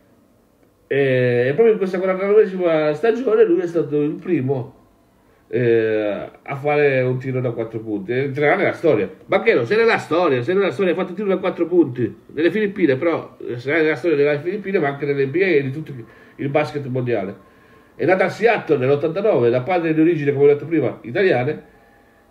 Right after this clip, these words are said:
Chris è cugino anche di, è madre filippina. Chris è cugino di Paolo Banchero.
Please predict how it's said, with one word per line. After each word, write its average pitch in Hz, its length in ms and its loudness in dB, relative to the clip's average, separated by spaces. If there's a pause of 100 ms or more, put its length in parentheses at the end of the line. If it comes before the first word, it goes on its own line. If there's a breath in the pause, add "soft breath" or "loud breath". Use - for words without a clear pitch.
(220)
Chris 233 240 0
è 196 60 0
cugino 190 300 0
anche 190 200 -4
di, 170 280 2
è 147 140 0
madre 156 280 2
filippina. 131 460 -4
Chris 202 220 -6
è 185 40 -4
cugino 175 300 -4
di 156 120 0
Paolo 165 440 2
Banchero. 120 560 -4